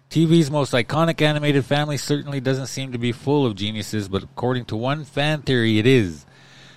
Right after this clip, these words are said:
The theory puts forth that Lisa is the only member of the family who accepts her genius, while the others purposely quash their brilliance in order to live happy lives.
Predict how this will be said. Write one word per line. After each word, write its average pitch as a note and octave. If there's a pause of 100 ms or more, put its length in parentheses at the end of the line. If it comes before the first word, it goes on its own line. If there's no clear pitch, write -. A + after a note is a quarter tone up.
(220)
The -
theory F3+
puts -
forth D#3
that G#2
Lisa B2
is G#2
the A2
only D#3
member C#3+
of G#2+
the G2+
family C3
who A2
accepts -
her G#2+
genius, F#2
while F2+
the F#2+
others C3+
purposely D3+
quash C3+
their A2+
brilliance A#2
in G2+
order A#2
to G2
live G2+
happy G2
lives. F2